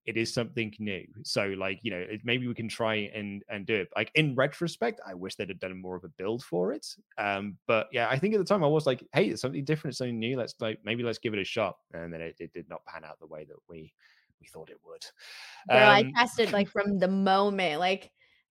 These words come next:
Speaker 2: from the moment, I was like, "Oh, dear.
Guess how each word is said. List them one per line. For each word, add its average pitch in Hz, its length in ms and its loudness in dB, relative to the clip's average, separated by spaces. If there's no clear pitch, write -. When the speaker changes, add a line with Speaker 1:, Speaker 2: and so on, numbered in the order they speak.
Speaker 2:
from 254 300 10
the 247 80 10
moment, 247 720 10
I 202 120 6
was 208 120 4
like, 208 200 8
"Oh, 247 340 10
dear. 180 460 0